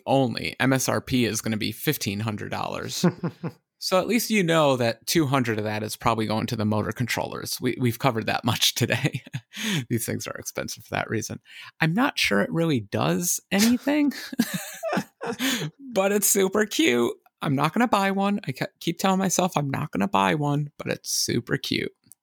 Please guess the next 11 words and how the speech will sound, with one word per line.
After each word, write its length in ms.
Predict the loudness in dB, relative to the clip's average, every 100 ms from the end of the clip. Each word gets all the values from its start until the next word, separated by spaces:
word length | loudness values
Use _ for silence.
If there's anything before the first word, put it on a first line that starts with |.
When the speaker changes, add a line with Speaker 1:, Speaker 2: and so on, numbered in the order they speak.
| -4
Speaker 1:
Anyway, 420 | -4 -2 -6 -6 _ -2
Amazon 360 | 2 4 4 2
has 180 | 2 0
a 60 |
robot 360 | -2 -2 -2 -4
now. 260 | -4 -4 -6 _ _ _
Just 180 | -2 0
had 140 | 2 0
to 60 |
mention 340 | -4 -4 -4
it. 100 | -4